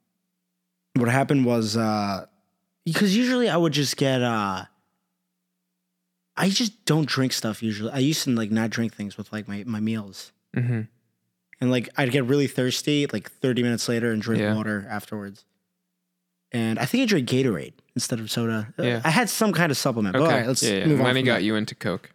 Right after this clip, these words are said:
Speaker 1: So
Speaker 2: A cola.
Speaker 1: yeah, I ordered, I, whenever I order Coca-Cola from any fast food chain,
Speaker 2: Mm-hmm.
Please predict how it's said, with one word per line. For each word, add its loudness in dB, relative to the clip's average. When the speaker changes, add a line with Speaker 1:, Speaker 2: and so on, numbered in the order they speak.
Speaker 1:
So 2
Speaker 2:
A 0
cola. -2
Speaker 1:
yeah, 2
I 0
ordered, 2
I, 2
whenever 2
I 0
order 0
Coca-Cola -2
from -2
any 0
fast -4
food -4
chain, -6
Speaker 2:
Mm-hmm. -2